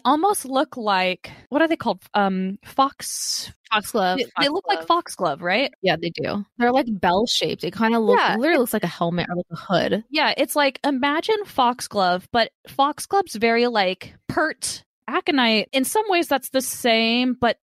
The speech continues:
Speaker 1: it, it's almost a little bit more arched, so it does look like a hood. Like, there's a hood coming over the opening of these blossoms. But, like, if you can picture foxglove, it looks like that kinda clustered together,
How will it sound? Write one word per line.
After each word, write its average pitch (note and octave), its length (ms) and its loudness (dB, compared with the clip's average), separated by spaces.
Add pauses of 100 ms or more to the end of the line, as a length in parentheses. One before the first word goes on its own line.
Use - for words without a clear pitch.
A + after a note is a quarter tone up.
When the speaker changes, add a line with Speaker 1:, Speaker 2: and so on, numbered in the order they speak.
Speaker 1:
it, A3+ 140 2 (120)
it's A3 220 0
almost B3+ 300 0
a B3+ 40 0
little A#3 180 0
bit A#3 140 -2
more G#3 260 0
arched, - 360 2
so G#3 100 2
it G#3 100 0
does A#3 140 0
look A#3 140 -4
like G#3 120 0
a F3+ 60 -2
hood. A3 300 0
Like, F3+ 140 -4
there's G3 140 -2
a F#3 120 -2
hood B3+ 440 0
coming G3+ 400 -2 (300)
over F#3+ 580 2 (360)
the - 100 -6
opening G3+ 340 2
of F3 120 -2
these F3 180 -2
blossoms. F#3 840 -2 (180)
But, A#3 300 -2
like, A#3 160 0
if A#3 140 -2
you B3 80 2 (100)
can A3+ 220 -4
picture F4+ 400 -2
foxglove, A3 640 0
it F#3 140 -4
looks A3+ 320 -4
like D#4 160 -4
that G#3+ 240 -2
kinda G#3 240 -4
clustered F#3+ 440 -2
together, F3+ 460 0